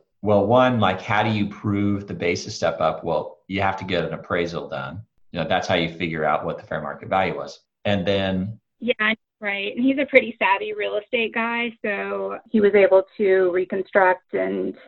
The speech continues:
Speaker 2: help us figure out what the basis was. So it's not, you know, always a perfect world, especially when you're going backwards. So
Speaker 1: Hmm.
Speaker 2: there's a little bit of risk there, you know, as to determining what the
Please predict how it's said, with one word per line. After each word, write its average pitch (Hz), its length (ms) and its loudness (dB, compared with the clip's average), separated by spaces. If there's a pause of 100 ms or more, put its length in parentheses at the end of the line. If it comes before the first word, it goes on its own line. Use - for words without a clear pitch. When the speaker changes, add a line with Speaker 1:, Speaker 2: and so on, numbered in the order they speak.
(120)
Speaker 2:
help 190 200 -2
us 185 140 -4
figure 180 240 2
out 180 200 4
what 190 140 -4
the 185 80 -2
basis 170 480 -2
was. 170 300 -4 (380)
So 180 500 2
it's 233 200 -10
not, 247 320 4 (220)
you 208 120 -4
know, 196 220 -2
always 202 480 0 (160)
a - 60 -6
perfect 214 420 -4
world, 196 500 2
especially 202 480 -4
when 190 160 -4
you're 196 120 -6
going 190 300 -4
backwards. 226 600 -4 (340)
So 120 80 4
Speaker 1:
Hmm. - 60 4
Speaker 2:
there's 226 180 0
a 226 60 0
little 190 260 -2
bit 208 160 0
of 214 100 -4
risk 202 200 -2 (180)
there, 214 640 0
you 185 140 -8
know, 175 240 -4 (100)
as 175 180 -2 (200)
to 185 160 -6
determining 180 500 -2
what 175 200 -2
the 175 300 6